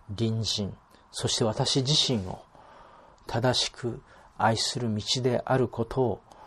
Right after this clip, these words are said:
今になって初めてはっきりと悟りました。父さん、母さん、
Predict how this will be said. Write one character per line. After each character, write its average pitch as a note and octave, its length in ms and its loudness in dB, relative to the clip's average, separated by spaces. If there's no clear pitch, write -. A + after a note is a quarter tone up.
今 C3 280 4
に A#2+ 140 2
な A2 120 0
っ - 40 -8
て - 220 -4
初 A2 300 -2
め A#2+ 140 0
て - 260 -10
は - 160 -4
っ - 60 -10
き - 160 -2
り A2+ 100 -2
と - 320 -2
悟 - 320 -4
り F2+ 80 -4
ま F#2 100 -8
し - 140 -8
た。 - 240 -14
父 B2 160 2
さ G#2+ 140 -2
ん、 G#2 80 -4
母 G#2+ 160 0
さ F#2+ 160 -2
ん、 - 100 -10